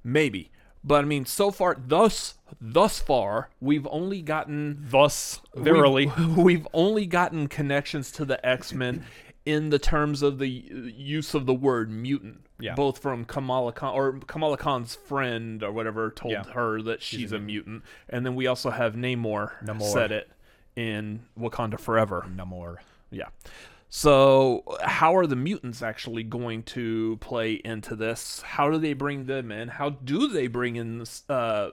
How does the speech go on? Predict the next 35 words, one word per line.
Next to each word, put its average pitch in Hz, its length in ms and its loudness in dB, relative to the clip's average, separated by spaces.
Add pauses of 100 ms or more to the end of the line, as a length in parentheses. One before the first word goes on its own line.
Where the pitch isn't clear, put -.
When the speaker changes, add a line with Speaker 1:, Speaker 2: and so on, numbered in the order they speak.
Speaker 1:
the 123 140 -4
Fantastic 113 580 -6
Four? 107 340 -8 (400)
'Cause 127 200 0
you 123 100 0
know 135 340 0 (200)
that 190 440 2
is 156 240 0
also 147 320 2
going 131 320 -2
to, 131 220 -4
in 123 180 -4
turn, 123 360 -6
bring 123 300 -6
in 117 380 -6 (360)
Silver 117 400 0
Surfer 113 400 -4
and 104 100 -10
Galactus. - 760 -10 (800)
Speaker 2:
If 160 240 -2
Silver 160 180 6
Speaker 1:
Sorry, 151 220 12
Speaker 2:
Surfer 143 160 0
Speaker 1:
sorry, 165 240 10
sorry, 143 280 10
we're, 131 320 8
like, 110 220 0
super 139 320 4
nerding 117 560 2
out 113 280 0
here, 104 180 -6
Speaker 2:
if, 180 160 -2
Speaker 1:
but 104 100 0
I 101 80 -10
mean 104 100 -12